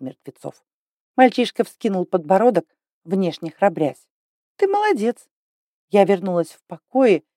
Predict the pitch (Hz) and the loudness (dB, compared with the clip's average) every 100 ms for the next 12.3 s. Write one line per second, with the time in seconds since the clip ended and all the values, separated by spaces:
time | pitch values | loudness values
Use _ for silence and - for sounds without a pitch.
0 | _ - 262 - 311 285 247 233 226 196 | _ -10 -10 0 4 4 2 -2 -4 -4
1 | 233 196 - 190 _ 196 190 190 208 208 | -6 -6 -10 -12 _ -14 -10 -2 0 0
2 | 165 _ _ _ - 190 190 170 185 156 | -4 _ _ _ -4 -2 -2 -4 -8 -4
3 | 156 - 151 - - 131 - - _ _ | -4 -6 -16 -16 -6 -6 -6 -20 _ _
4 | _ _ _ _ 285 - 285 285 254 269 | _ _ _ _ -6 4 4 6 2 -2
5 | 233 247 - 226 - 277 196 _ _ _ | -2 -10 -10 -8 4 6 6 _ _ _
6 | _ _ _ 277 254 277 247 - 226 190 | _ _ _ 0 2 2 2 4 0 2
7 | 175 190 262 262 220 170 _ _ _ _ | 0 2 4 4 2 -2 _ _ _ _
8 | 202 190 214 233 269 269 233 220 - 247 | -6 -2 0 4 6 6 4 -2 -2 -2
9 | - 233 - 262 - 220 214 - - 139 | -2 -8 -4 -6 -4 -6 -4 -6 -8 -20
10 | _ _ _ _ _ _ - 226 220 202 | _ _ _ _ _ _ 2 4 4 0
11 | 190 214 - 254 208 175 - 202 190 320 | -2 -4 4 4 4 -4 -2 -4 0 0
12 | 233 156 | 0 -6